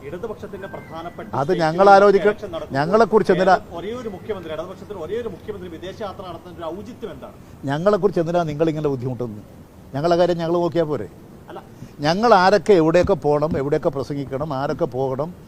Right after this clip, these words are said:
Speaker 2: എന്നുള്ളത് ഞങ്ങൾ തീരുമാനിച്ചാൽ പോരെ? നിങ്ങൾ തീരുമാനിക്കണോ ഞങ്ങളുടെ കാര്യം?
Speaker 1: ഇന്ത്യയിൽ ഒരേ ഒരു ഇടതുപക്ഷ
Speaker 2: ഒരേ ഒരു,
Speaker 1: മുഖ്യമന്ത്രി
Speaker 2: ഒരേ ഒരു ഇടതുപക്ഷേ ഉള്ളൂ. ഈ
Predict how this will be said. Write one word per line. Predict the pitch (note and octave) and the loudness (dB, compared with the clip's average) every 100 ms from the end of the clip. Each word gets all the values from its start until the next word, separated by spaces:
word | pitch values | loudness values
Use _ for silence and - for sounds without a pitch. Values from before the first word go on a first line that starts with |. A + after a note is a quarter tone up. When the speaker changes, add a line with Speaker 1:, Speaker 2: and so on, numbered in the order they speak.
| - - | -18 -6
Speaker 2:
എന്നുള്ളത് | C#3+ F3 F#3+ F#3 | -4 0 0 -2
ഞങ്ങൾ | C#3 D3 G3 | -4 -2 0
തീരുമാനിച്ചാൽ | G#3 G#3+ G#3 G3 | 0 0 0 -2
പോരെ? | D#3+ C3+ F#2+ - - - - - - - | -2 -6 -10 -18 -20 -20 -20 -20 -20 -6
നിങ്ങൾ | D3 F#3 | -2 4
തീരുമാനിക്കണോ | G3 G3+ G3 F3+ D#3+ | 4 4 2 0 -2
ഞങ്ങളുടെ | D#3 D#3+ E3 | -2 -2 -2
കാര്യം? | E3+ F3 - - - - | -2 -6 -12 -20 -20 -18
Speaker 1:
ഇന്ത്യയിൽ | F3 G3+ | -14 -12
ഒരേ | E3 E3+ | -12 -8
ഒരു | G#3+ G#3 | -8 -6
ഇടതുപക്ഷ | F#3+ G#3 G#3 A3+ | -8 -10 -10 -8
Speaker 2:
ഒരേ | F#3 E3 F#3+ G3+ | 0 4 6 8
ഒരു, | G#3 | 8
Speaker 1:
മുഖ്യമന്ത്രി | G3 G3 D#3+ | 8 4 2
Speaker 2:
ഒരേ | D#3+ F#3+ | 4 6
ഒരു | G3 F3+ | 6 6
ഇടതുപക്ഷേ | F3 F#3+ F#3 G3 F#3 | 4 2 0 2 4
ഉള്ളൂ. | F3 F3+ | 4 2
ഈ | F3+ | 0